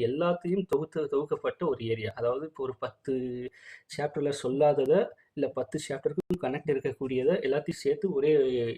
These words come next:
ஏரியால வந்து சொல்றது தான் அந்த மிஸ்லேனியஸ், பல வகைப்பட்டவைகள். இப்போ, அஹ், சாப்டர் ஒன்னுனா சாப்டர் ஒன்னு பத்தி மட்டும்தான் இருக்கும், சாப்டர் ரெண்டுனா சாப்டர் ரெண்டுக்கான டீட்டெயில்ஸ் மட்டும்தான் இருக்கும். அது மாதிரி தான் பத்து வரைக்கும் இருக்கும். ஒரு எக்ஸாம்பிளுக்கு சொல்றேன்.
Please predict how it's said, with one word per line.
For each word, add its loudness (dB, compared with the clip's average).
ஏரியால 4
வந்து 0
சொல்றது -8
தான் -2
அந்த -4
மிஸ்லேனியஸ், -8
பல 2
வகைப்பட்டவைகள். -6
இப்போ, -8
அஹ், -2
சாப்டர் -2
ஒன்னுனா 2
சாப்டர் -2
ஒன்னு 0
பத்தி -8
மட்டும்தான் -4
இருக்கும், -4
சாப்டர் -6
ரெண்டுனா -2
சாப்டர் -4
ரெண்டுக்கான 0
டீட்டெயில்ஸ் -4
மட்டும்தான் -2
இருக்கும். -6
அது -2
மாதிரி 2
தான் 0
பத்து -2
வரைக்கும் -2
இருக்கும். -4
ஒரு 0
எக்ஸாம்பிளுக்கு -2
சொல்றேன். -8